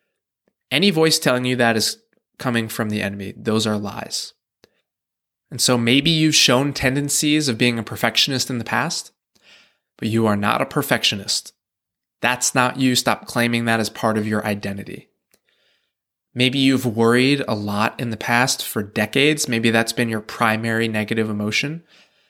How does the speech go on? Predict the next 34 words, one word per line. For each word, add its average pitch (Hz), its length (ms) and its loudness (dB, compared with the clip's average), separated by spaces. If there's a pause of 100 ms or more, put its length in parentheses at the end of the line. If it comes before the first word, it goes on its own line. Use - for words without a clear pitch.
(380)
but 120 200 -8
that's 123 380 2
not 110 320 0
you. 110 460 -2 (960)
Don't 127 260 2
claim 170 380 2
that 110 160 4
as 101 120 -2
part - 400 0
of 117 180 -2
your 117 100 4
identity 107 580 0
and 104 140 -10
who 117 300 -6
you 110 340 -2
are. 107 360 -8 (1120)
Maybe 123 300 0
you've 143 220 2
made 123 200 2
some 127 220 0
lazy 113 460 2
decisions 113 720 -2 (120)
in 117 140 -8
your 110 100 -4
business. 110 520 -4 (640)
You 127 260 0
are 131 140 2
not 117 360 2
a 123 200 2
lazy 107 560 0 (160)
person. - 580 -2 (460)
That's 107 260 -2
not 117 240 -2
you. 127 300 2